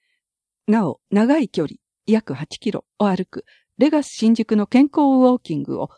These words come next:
九月二十日水曜に実施します。詳しくは、新宿未来創造財団、電話、三二三二七七零一へ。次、ユーティーシーオンステージアンドタンス緑と花のまちづくりフェア。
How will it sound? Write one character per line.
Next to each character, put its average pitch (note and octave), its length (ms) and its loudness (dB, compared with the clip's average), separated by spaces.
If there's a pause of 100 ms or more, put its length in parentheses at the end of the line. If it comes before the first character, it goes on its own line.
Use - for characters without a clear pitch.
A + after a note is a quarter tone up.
(140)
九 D#4 120 -2
月 C#4 240 -2
二 F#3 100 -6
十 - 120 -16
日 F#3+ 100 -2
水 C4 260 2
曜 C#4+ 160 2
に C3+ 140 0
実 C#3 140 -6
施 - 180 -12
し - 140 -12
ま C#3+ 160 -10
す。 - 140 -20 (920)
詳 B3+ 180 2
し - 120 -14
く F#3+ 120 -6
は、 E3 200 -8
新 C#4+ 240 4
宿 D4+ 180 -2
未 C4+ 140 4
来 G3+ 180 -2
創 A#3+ 200 4
造 A3 200 2
財 G3 260 -2
団、 A#2+ 240 -6 (120)
電 F#3 220 0
話、 E3+ 200 -4 (120)
三 C#4 280 2
二 D4 180 4
三 F#3 260 -2
二 F3 220 -2
七 G3 260 2
七 D4+ 260 0
零 E3 220 -4
一 - 360 -10
へ。 - 120 -20 (580)
次、 D#3+ 280 -12 (440)
ユ A#3+ 140 2
ー D#4 40 -4
テ D#4+ 120 0
ィ D4+ 80 4
ー - 20 0
シ C#4 260 0
ー - 100 -6
オ G3+ 100 4
ン A#3 80 4
ス - 140 -16
テ A3 180 2
ー E3+ 40 -4
ジ - 180 -12
ア E3+ 120 -2
ン F3 120 -4
ド E3+ 120 -4 (220)
タ A#3+ 140 0
ン C#4 80 2
ス A#3+ 160 0
緑 D4 380 4
と - 100 -6
花 G#3+ 240 2
の A3+ 140 2
ま F3+ 120 -2
ち C4 120 0
づ A#3+ 140 -2
く - 120 -4
り F#3+ 120 -6
フ - 140 -8
ェ C#3+ 100 -6
ア。 - 120 -20